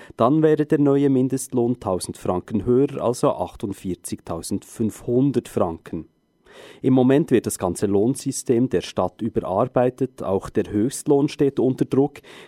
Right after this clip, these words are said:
Dieser soll neu zweihundertfünfunddreißigtausend Franken betragen. Zu reden gibt vor allem auch eine Tatsache. Gewisse Direktoren von stadteigenen Betrieben, wie zum Beispiel die E W B oder Bernmobil,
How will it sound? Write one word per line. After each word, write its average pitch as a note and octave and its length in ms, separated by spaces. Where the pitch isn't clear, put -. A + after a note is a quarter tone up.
Dieser C#3 260
soll G2+ 300
neu G2 320
zweihundertfünfunddreißigtausend B2 1900
Franken B2+ 480
betragen. A#2+ 540
Zu - 180
reden B2+ 380
gibt - 260
vor D#3 160
allem C3+ 240
auch - 300
eine G#2 360
Tatsache. C3 680
Gewisse G#2+ 400
Direktoren G#2 640
von F#2+ 220
stadteigenen F#2+ 680
Betrieben, G#2+ 720
wie G#2 100
zum A2 200
Beispiel F#2 500
die G#2 160
E G#2+ 180
W C3+ 120
B D3 260
oder F2 320
Bernmobil, G#2 680